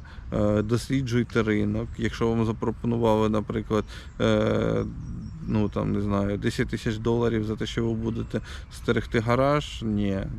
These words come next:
такого не запропонують. Стовідсотково буде шахрайство. Також ви можете, е,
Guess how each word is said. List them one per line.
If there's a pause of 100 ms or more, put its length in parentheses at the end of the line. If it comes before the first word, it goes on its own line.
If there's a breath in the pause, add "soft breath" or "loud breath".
(100)
такого (100)
не
запропонують. (360 loud breath)
Стовідсотково
буде
шахрайство. (1040 loud breath)
Також
ви
можете,
е,